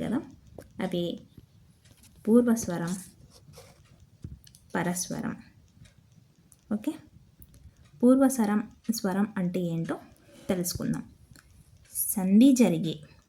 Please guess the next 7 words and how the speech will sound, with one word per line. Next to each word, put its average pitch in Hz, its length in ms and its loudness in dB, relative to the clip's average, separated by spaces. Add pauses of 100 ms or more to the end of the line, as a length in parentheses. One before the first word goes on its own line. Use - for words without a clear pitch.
(340)
మొదటి 190 400 -2
పదం 170 220 -4 (1500)
చివరి 220 420 4 (140)
అక్షరంలోని 185 960 0 (1300)
అచ్చును 202 580 6 (1300)
పూర్వస్వరం 220 880 4 (120)
అంటారు. 160 680 -4